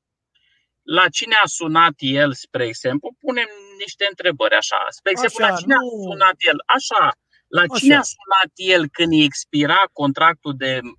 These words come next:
Speaker 1: de mandat? Pentru că el e țin-, e ținut acolo și de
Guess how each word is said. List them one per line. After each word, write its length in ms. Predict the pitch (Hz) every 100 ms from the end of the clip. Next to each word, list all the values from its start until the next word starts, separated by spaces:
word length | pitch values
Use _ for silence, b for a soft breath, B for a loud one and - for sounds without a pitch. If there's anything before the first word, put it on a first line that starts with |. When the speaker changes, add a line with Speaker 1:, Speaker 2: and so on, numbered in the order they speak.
| _
Speaker 1:
de 140 | - 127
mandat? 540 | 127 127 127 139 104 - -
Pentru 320 | - - 117
că 120 | -
el 260 | 120 160 170
e 120 | 156 143 -
țin-, 280 | - 135 - 110
e 180 | - 120
ținut 400 | - 139 165 -
acolo 420 | 131 - 123 143
și 160 | 175 -
de 100 | 226